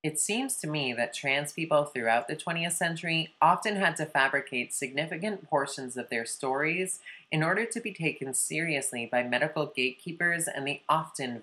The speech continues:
vicious press. In Diana's story, we can learn a lot about the destructive power of media visibility.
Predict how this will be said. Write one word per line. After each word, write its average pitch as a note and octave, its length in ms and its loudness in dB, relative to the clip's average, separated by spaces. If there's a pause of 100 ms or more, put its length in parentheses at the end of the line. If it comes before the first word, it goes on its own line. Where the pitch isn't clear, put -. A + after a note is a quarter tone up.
vicious C3+ 520 -4 (100)
press. - 600 -2 (1120)
In D3+ 160 4
Diana's D3 580 4
story, C#3+ 500 -2 (280)
we D#3+ 80 0
can E3+ 180 0
learn F3+ 180 4
a F3 80 4
lot D#3+ 360 10
about B2 260 4
the B2+ 80 -4
destructive B2+ 640 0
power B2+ 420 2
of A#2+ 140 -2
media B2 320 -2
visibility. A#2+ 840 -4